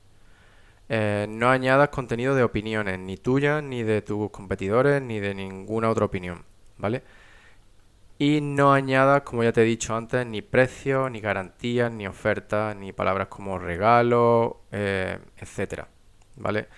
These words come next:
Incluso hay otras palabras que no puedes añadir. Pasa es que no, no creía conveniente darte ahora aquí toda la lista, pero puedes comprobarla, eh, dentro de Seller Central. Bien, y con esto ya terminamos el episodio de hoy.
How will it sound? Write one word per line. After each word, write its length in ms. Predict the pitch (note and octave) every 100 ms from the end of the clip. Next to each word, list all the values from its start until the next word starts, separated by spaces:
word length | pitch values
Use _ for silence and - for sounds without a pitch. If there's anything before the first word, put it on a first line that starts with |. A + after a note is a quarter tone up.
| - - -
Incluso 640 | A#2 A2+ B2 A#2 C3 B2 A#2+
hay 220 | A#2 A#2+
otras 220 | A#2+ A#2+
palabras 440 | - B2 A#2+ A#2+ B2+
que 140 | -
no 160 | A2+ G2
puedes 320 | A2+ G#2+ G#2
añadir. 400 | G#2 G2 G2 F#2+ - _
Pasa 180 | - G#2
es 60 | -
que 100 | G#2
no, 560 | G2+ G2+ G2+ G2 - - -
no 140 | G#2+ G#2
creía 320 | G#2 G#2 G#2
conveniente 680 | A2 G#2+ G#2 A2 G2+ A2+ G#2+
darte 280 | G#2 - G#2
ahora 140 | G2+
aquí 240 | F#2 G#2 -
toda 280 | - A2 G#2
la 80 | G2
lista, 400 | F#2+ - - A#2+
pero 320 | A2+ A#2+ B2 - - - - - _ -
puedes 320 | B2 B2 B2+
comprobarla, 840 | C3 A#2+ A#2 A#2+ B2 B2+ B2+ B2+ -
eh, 500 | A2+ A2 G#2+ G#2+ G#2
dentro 280 | A2+ A2+ A#2
de 100 | A2
Seller 280 | - G#2 F#2+
Central. 420 | G2 F2 - - - - - -
Bien, 220 | D#3+ E3+ - -
y 140 | C#3
con 160 | C#3+ C3+
esto 440 | C#3 D#3 D#3 D3+
ya 200 | C3+ C3+
terminamos 500 | C#3+ C3+ C#3 C#3+ C#3+
el 60 | C#3+
episodio 360 | C3+ B2+ C3 C3
de 100 | E3
hoy. 160 | A2